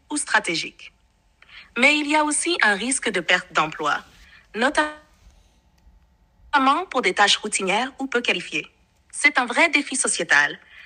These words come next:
de former les gens aux nouvelles compétences requises et de réfléchir à des systèmes de protection sociale adaptés. C'est un sujet qui t'intéresse particulièrement.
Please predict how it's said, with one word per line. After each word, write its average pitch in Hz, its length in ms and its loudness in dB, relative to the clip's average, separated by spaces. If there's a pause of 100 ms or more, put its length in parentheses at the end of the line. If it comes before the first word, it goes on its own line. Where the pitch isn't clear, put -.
(140)
de 208 80 2
former 262 360 0
les 214 100 -2
gens 165 420 -2
aux 170 80 -6
nouvelles 247 320 -2
compétences 226 480 -4
requises 165 680 -12 (340)
et 202 80 4
de 202 80 2
réfléchir 294 840 2
à 180 80 4
des 170 80 -2
systèmes 285 440 0
de 214 80 -2
protection 208 460 -4
sociale 180 560 0
adaptés. 196 500 0 (300)
C'est - 240 -2
un 277 80 6
sujet 233 320 2
qui 214 140 -12
t'intéresse 185 420 0
particulièrement. 175 800 -2